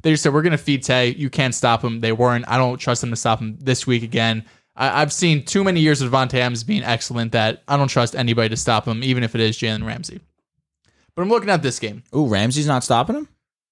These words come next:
Speaker 1: He'll contain him, but no,
Speaker 2: I agree.
Speaker 1: he'll still go
Speaker 2: I
Speaker 1: for at
Speaker 2: agree.
Speaker 1: least eighty.
Speaker 2: I, that, very fair, at least eighty.
Speaker 1: Yeah. And Ramsey's also not gonna shadow him every play.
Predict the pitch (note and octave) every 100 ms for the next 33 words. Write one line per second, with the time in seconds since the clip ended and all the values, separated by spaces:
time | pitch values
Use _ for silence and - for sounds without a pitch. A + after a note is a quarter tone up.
0 | _ _ _ G#2 C4 B3 - C3 C3 D#3
1 | B2+ A#2+ A#2 B2+ C#3 A#2 D#3+ D#3+ F3+ F#3
2 | E3 A3+ C3+ A#2+ A#2+ G#2+ F#2+ B2+ D3 D3
3 | A2+ A2+ - A#2+ A#2 - E2 - _ _
4 | F#2+ A2+ - - A2 B2+ G#2 - _ C3
5 | - - _ - G#3 F3 G3 G3 E3 D3
6 | D3 D3 C3+ B2+ B2+ A#2 B2 A2+ A2+ -
7 | - - -